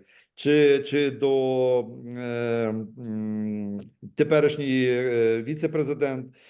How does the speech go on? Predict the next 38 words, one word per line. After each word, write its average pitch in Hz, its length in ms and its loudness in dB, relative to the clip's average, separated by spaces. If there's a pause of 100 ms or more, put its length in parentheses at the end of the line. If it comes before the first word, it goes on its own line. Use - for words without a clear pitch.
(100)
Камали 135 360 2
Харріс, 127 460 -2 (380)
е, 127 480 2
є 156 240 4
сумніви, 135 500 -2
то 175 260 -2
тоді 185 340 0
не 214 120 2
варто 208 340 -2
їх 196 240 -6
просто 190 260 -6
висувати. 160 560 -2 (220)
Ну, 156 200 0
не, 156 140 4
не 160 280 0
варто 185 300 2
на 180 100 -2
них 180 180 -2
ставити. 107 460 -2
Потрібно 170 440 -2
знайти 170 280 -4
кандидата, 175 540 -2
який 151 380 -4
би 156 260 6
міг 160 260 -4
об'єднати 160 720 -2 (220)
і 143 100 -4
який 151 460 -4
міг 165 280 0
би 151 480 4 (220)
бути, 151 720 4 (120)
ну, 156 240 -4
символом 147 720 0
цієї 139 220 -6
демократичної 139 640 -4
партії, 180 380 0
символом 156 440 0
змін, 113 340 -8